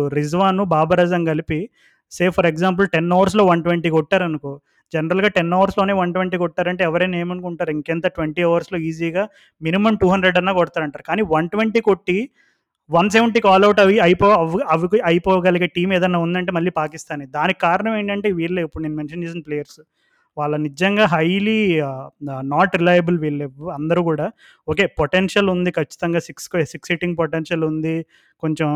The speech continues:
ప-, ప్రూవ్ చేసుకున్నారు పిఎస్ఎల్ లాంటి లీగ్స్‌లో. కానీ ఆస్ట్రేలియన్ సర్ఫేసెస్‌లో క్వాలిటీ టీమ్స్ తోటి, ఇలాంటి మిడిల్ ఆర్డర్‌తో నిజంగా నేను చెప్తున్నా, టా-, పాకిస్తాన్ కనుక ఈసారి వరల్డ్ కప్ వాళ్ళు ఫైనల్‌కి వెళ్ళారంటే they should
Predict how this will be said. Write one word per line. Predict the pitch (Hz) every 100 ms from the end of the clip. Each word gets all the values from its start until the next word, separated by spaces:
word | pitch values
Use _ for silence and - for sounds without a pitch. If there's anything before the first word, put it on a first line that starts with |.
| 147 147
ప-, | 139 143
ప్రూవ్ | 139 156 165
చేసుకున్నారు | 165 - 170 165 160
పిఎస్ఎల్ | 156 160 160 156 165
లాంటి | 160 156 151
లీగ్స్‌లో. | 147 156 151 - 151 240 _ _ _ _
కానీ | 156 160 156
ఆస్ట్రేలియన్ | 147 156 - 190 185 190 180
సర్ఫేసెస్‌లో | 165 - 170 - 160 165 160
క్వాలిటీ | - 147 139 170 170 180
టీమ్స్ | 165 156 156 156
తోటి, | 151 135 143 147 - _ _ _ 143
ఇలాంటి | 151 185 190 196
మిడిల్ | 170 160 170
ఆర్డర్‌తో | 165 160 160 165 165 - 147
నిజంగా | 151 170 214 214
నేను | 185 165
చెప్తున్నా, | 160 - 175 185
టా-, | 214 160 151 147 143 _ _ _ _ -
పాకిస్తాన్ | 151 180 202 - 196 185
కనుక | 180 170 196
ఈసారి | 175 160 165 160 170
వరల్డ్ | 156 160 160
కప్ | 175 165
వాళ్ళు | 165 151 143
ఫైనల్‌కి | 151 147 185 180
వెళ్ళారంటే | 160 160 156 147 151 226 175
they | 139 160
should | - 185